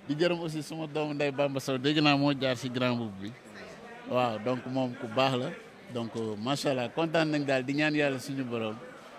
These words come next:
Nii ñu ko àndee ñun, nii ngeen ma ko defalee surprise, ñun tamit ñu dem,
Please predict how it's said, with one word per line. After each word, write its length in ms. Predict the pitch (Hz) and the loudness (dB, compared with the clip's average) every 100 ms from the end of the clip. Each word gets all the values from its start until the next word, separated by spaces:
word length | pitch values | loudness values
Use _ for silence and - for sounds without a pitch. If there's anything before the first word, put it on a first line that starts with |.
| - - - | -18 -16 -2
Nii 140 | 151 | 2
ñu 120 | 185 190 | 4 4
ko 60 | |
àndee 380 | 190 170 156 143 | 4 4 4 2
ñun, 260 | 139 139 120 - - | 2 0 -2 -8 -4
nii 200 | 151 190 | 2 4
ngeen 180 | 202 202 | 2 0
ma 80 | 190 | -2
ko 80 | 180 - - - | -4 -6 -14 -4
defalee 320 | 151 165 165 | 0 2 0
surprise, 460 | - 151 127 135 131 | 0 -2 -2 -2 -2
ñun 140 | 143 | -2
tamit 240 | 147 139 | -2 -4
ñu 140 | 123 127 | -4 -6
dem, 180 | 117 | -4